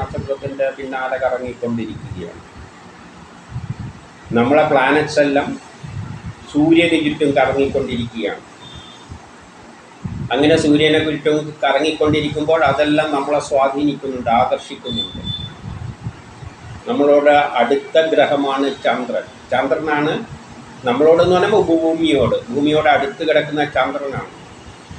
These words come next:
അപ്പോൾ ഒരു ഗ്രഹം നമ്മളെ ആകർഷിക്കുന്നതിനുള്ള ബലം രണ്ടെണ്ണത്തെ ആശ്രയിച്ചാണ് ഇരിക്കുന്നത്. ഒന്ന് അതിൻ്റെ വലുപ്പവും,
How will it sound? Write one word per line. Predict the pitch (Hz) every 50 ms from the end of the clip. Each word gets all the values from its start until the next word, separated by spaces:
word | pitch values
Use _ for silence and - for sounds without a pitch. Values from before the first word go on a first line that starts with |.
| - - - - - - - - - - - - - - - - - - - - - - - - - - - - - - - 135
അപ്പോൾ | 143 180 180 175
ഒരു | 185 196 208 - - 139
ഗ്രഹം | 139 151 151 139 - 160 170 165 147 135 143 - - - - - - - - - - - - - - - - 135 139
നമ്മളെ | 143 147 160 175 185 180 170 151 143 147
ആകർഷിക്കുന്നതിനുള്ള | 151 151 170 170 170 - - 170 165 - - 165 165 165 165 165 165 165 160 160 160 160 160 156 151 151 123
ബലം | 123 123 127 135 156 151 - - - - - - - - - - - - - - 113 117 135
രണ്ടെണ്ണത്തെ | 139 151 170 170 180 180 190 185 175 170 175 175 170 - 170 160 151
ആശ്രയിച്ചാണ് | 147 151 147 156 165 160 160 - 156 151 151 151 151
ഇരിക്കുന്നത്. | 143 143 - 151 147 151 151 156 175 180 156 139 143
ഒന്ന് | 147 160 160 156
അതിൻ്റെ | 151 151 147 143 143 135 120 120
വലുപ്പവും, | 120 123 135 139 135 - 156 147 151 170 233